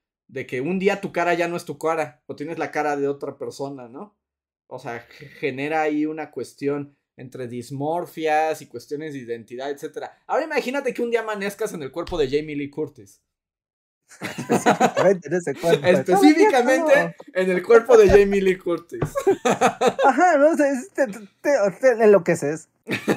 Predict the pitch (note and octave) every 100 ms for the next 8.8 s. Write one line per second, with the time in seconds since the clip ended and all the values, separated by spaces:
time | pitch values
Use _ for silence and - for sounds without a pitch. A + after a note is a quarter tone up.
0 | - - G#3+ E3+ C3+ F#3 G#4 D#3 C#3+ C#3
1 | C#3 D#3+ D3 C#3 C3+ D3 C#3+ C#3 G3 A#4+
2 | B4 A#4+ A4+ G#4 G#4+ - A#3+ - - A#3+
3 | D4 C#4 D#4+ - - E4+ D4 G#3+ C4+ E3
4 | D#3+ D#3 F3+ - G#3 D#3+ D3+ C#3 A#3 -
5 | G#4 G3+ D3 C#3+ G#3 G#4+ A#4 - G#3 -
6 | G#3+ A#4+ - _ - - - G#3 A3 -
7 | - D4 - E4 - D#4+ - - _ _
8 | _ - - - - F#3+ - A3+